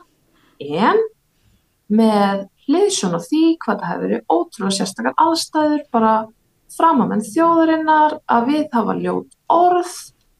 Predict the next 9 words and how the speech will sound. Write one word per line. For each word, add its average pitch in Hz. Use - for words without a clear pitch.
á 330
opinberum 233
vettvangi 330
og 233
í 226
kjölfarið 262
hafi 208
myndast 233
mikil 220